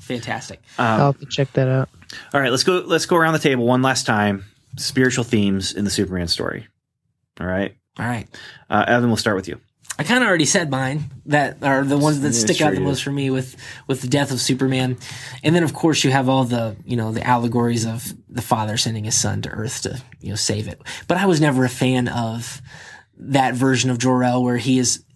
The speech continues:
Speaker 1: he's prophesying that Superman will be the savior of the world. You know, I,
Speaker 2: <laughs>
Speaker 1: I kinda, I like it better when Jor-El's like, "I just need to save my kid, and we're gonna shoot him at this thing because it's the only planet I found that's, will work."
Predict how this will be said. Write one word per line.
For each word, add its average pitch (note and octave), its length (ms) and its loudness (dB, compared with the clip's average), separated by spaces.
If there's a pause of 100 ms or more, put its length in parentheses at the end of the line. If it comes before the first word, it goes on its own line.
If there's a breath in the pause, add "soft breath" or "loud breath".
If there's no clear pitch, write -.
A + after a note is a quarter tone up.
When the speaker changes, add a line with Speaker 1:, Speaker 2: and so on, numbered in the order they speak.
(280)
Speaker 1:
he's D#3 320 -2
prophesying C3+ 800 0
that A#2 100 -6
Superman B2 400 -2
will A#2+ 80 -4
be A#2+ 100 -2
the A#2 80 -6
savior A2+ 380 -4
of A2+ 80 -10
the A#2 80 -10
world. A#2 420 -10 (520 loud breath)
You A2+ 100 -2
know, G3 100 4
I, A2+ 200 2 (100)
Speaker 2:
<laughs> - 0 -
Speaker 1:
I D3 140 2
kinda, C3+ 400 0
I C#3+ 100 4
like C3+ 220 0
it B2+ 80 0
better B2+ 160 2
when B2 100 -2
Jor-El's B2 300 0
like, A#2+ 140 -4
"I C3 100 2
just B2+ 160 0
need B2+ 80 -2
to - 60 -2
save A#2+ 260 2
my G#2 100 -6
kid, A#2+ 400 -4 (640)
and B2+ 140 0
we're B2 80 2
gonna A#2 100 0
shoot B2+ 220 2
him A#2+ 80 2
at A2+ 100 -2
this A#2+ 160 0
thing A#2 220 -4
because A2+ 280 -2
it's A2 120 -6
the B2 100 -2
only A#2 200 -4
planet A#2+ 300 -4
I A#2 60 -4
found A#2 280 -6
that's, - 180 -10 (400)
will B2 100 0
work." A#2 380 -2